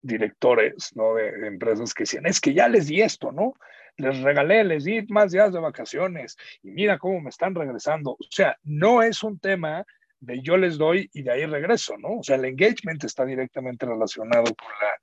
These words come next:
con la, eh, con la misión y la persona, justo lo que decía Ponchis, es encuentra ese, ese vínculo, ¿no? De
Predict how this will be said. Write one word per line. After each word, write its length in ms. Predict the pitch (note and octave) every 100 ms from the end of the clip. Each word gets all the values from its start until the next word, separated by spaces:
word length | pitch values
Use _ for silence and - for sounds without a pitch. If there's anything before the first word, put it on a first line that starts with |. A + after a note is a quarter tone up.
| _
con 240 | A2 G#2+
la, 340 | G2+ G2+ G2 - B2
eh, 220 | G2+ - - - - A2 - _ _ _ _ _ _
con 180 | - A#2+
la 80 | A2+
misión 380 | A2 - D#3 A#2+
y 40 |
la 120 | A2
persona, 500 | - A2 G2 C3+ C#3+
justo 360 | D3 C#3 A#2+ E3
lo 180 | B2 G2+
que 80 | G#2
decía 220 | G2 A#2+
Ponchis, 420 | A#2 A2 A#2+ A2+
es 260 | A2+ G2+ -
encuentra 880 | - G#2+ - C3 C3 E3+ D#3+ A#2 A2+
ese, 440 | A#2 - C3+ B2+ -
ese 300 | B2 - A2+
vínculo, 800 | A#2 C#3 C#3 - C#3 C3 E3 - _ _ _ -
¿no? 260 | A2 G3 _ _ - - _
De 400 | A2+ A2+ A2+ A#2+